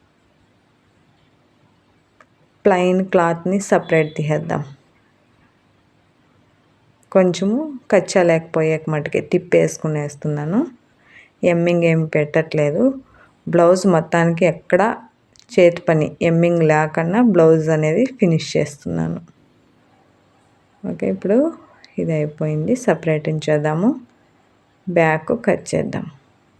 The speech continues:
ఇంక ఈ సైడ్ కట్ చేద్దామంటే పూలు చూడండి, ఫ్లవర్స్ ఉల్టా అయిపోతాయి ఇవి. ఇంకా ఆ సైడే వేసుకోవాలి తిప్పి. ఫ్లవర్స్ అనే బ్యాక్ సైడ్ ఉల్టా ఉంటే బాగుండదు కదా, అందువలన ఒక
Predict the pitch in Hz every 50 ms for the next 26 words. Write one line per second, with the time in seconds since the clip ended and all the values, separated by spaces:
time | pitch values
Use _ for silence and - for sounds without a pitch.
0 | _ _ _ _ _ _ - - - _ _ _ _ _ _ _ _ _ _ _
1 | _ _ _ - 202 196 190 196 196 190 190 - 190 185 185 190 190 196 196 196
2 | - 170 160 165 - - 180 180 175 175 180 175 175 170 170 165 165 196 202 196
3 | - - 175 175 180 180 180 180 - - 170 165 160 160 160 165 160 - 175 165
4 | 156 160 160 160 - - - 202 247 285 - - _ _ _ _ _ _ _ _
5 | _ _ _ _ - - 180 175 170 170 175 170 165 160 156 - 165 156 - 160
6 | 156 156 156 151 156 180 233 285 294 - - _ _ _ - 190 185 175 - 165
7 | 156 156 160 170 165 - 175 165 165 160 170 170 165 160 156 156 - - - 170
8 | 160 156 151 151 151 156 151 - - 156 - _ - - - - - _ _ _
9 | _ _ _ _ _ _ _ _ _ _ _ _ _ _ _ _ _ _ - 180
10 | 170 170 170 170 175 170 - 175 165 160 160 160 156 160 156 156 160 160 160 -
11 | - 170 165 165 165 160 160 160 156 147 - 160 160 156 156 151 165 151 151 156
12 | 151 151 156 156 156 151 147 147 147 151 170 214 247 247 208 175 160 156 151 151
13 | 151 151 156 196 269 - - _ _ _ _ _ _ - _ _ _ _ - 190
14 | 180 180